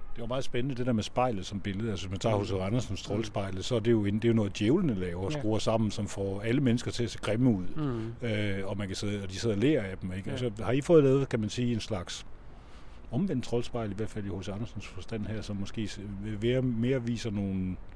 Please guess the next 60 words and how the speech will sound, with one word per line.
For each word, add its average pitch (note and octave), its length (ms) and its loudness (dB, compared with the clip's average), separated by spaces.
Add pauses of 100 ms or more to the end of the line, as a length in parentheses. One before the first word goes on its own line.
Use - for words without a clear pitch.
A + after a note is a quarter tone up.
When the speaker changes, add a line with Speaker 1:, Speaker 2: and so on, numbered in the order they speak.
(400)
Speaker 1:
nogle G2 160 -4
positive A#2+ 460 -2
eller F#2+ 140 -6
følsomme, G#2+ 480 -2 (280)
øh, G2 140 -8
dele G2+ 200 -4
af G#2 60 -6
mennesket? F#2 320 -6 (400)
Speaker 2:
Ja, D3+ 280 2
det F#3 100 4
håber F#3+ 260 6
vi, E3 80 6
ikke? G#3 140 4 (100)
Og, D3 180 6
og C3+ 280 4
vi, C3+ 420 2 (340)
altså A2+ 140 0
noget F#3 100 10
af E3 40 8
det, D3+ 140 4
<laughs> - 40 -6
som - 120 2
jo D3 180 6
bare C#3 220 2
er D3 40 4
enormt D3 240 6
vanskeligt, C#3 400 0
det C3+ 360 -2 (460)
er - 60 -4
noget, B2+ 180 4
vi C3 40 8
arbejder B2+ 340 8
med A#2 100 6
på - 120 4
mange B2+ 240 8
planer C3 260 4
i G#2+ 40 -2
vores G#2+ 200 -2
projekt, - 360 0
det D3 80 -2
er C#3 40 -2
det C#3 120 0
her C3 60 0
med, B2+ 140 0
hvordan A#2+ 300 0
søren, D3+ 500 0 (1040)
hvordan C3+ 200 2
søren E3+ 320 6
træder D3 220 4
man C#3 140 6
ind C#3+ 120 6
i C3 40 4
et A#2 80 0
perspektiv, C3 480 -2
der B2+ 120 -2
ikke A#2 140 0
er A#2+ 40 0
ens A#2 200 -2
eget, A#2+ 260 -4
ikke? C#3 120 -4